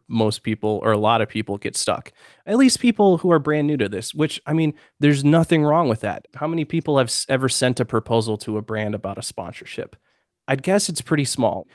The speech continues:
This isn't just something that people do in their free time. So speaking to the people that, that have never done this before, that are brand new to it,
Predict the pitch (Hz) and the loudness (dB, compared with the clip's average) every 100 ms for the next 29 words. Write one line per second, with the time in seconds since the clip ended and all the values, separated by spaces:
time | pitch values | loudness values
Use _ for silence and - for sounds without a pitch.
0 | _ 143 131 143 143 131 - 127 123 127 | _ 0 4 2 4 2 2 2 4 4
1 | 117 110 107 - 117 113 107 113 107 104 | 4 4 2 -2 -6 -2 0 0 0 -2
2 | 92 107 98 - 82 - - 135 - - | -4 -4 -4 -6 -6 -10 -10 -16 -18 0
3 | 165 147 135 - 214 202 160 147 170 151 | 4 4 4 4 6 6 6 4 0 2
4 | 139 123 117 123 120 - 110 117 110 110 | 6 6 4 -6 -6 0 0 0 -2 2
5 | 127 131 123 120 117 117 110 110 110 104 | 2 2 2 0 0 -4 -2 0 0 0
6 | 110 107 113 107 110 101 | 0 0 -2 -4 -4 -4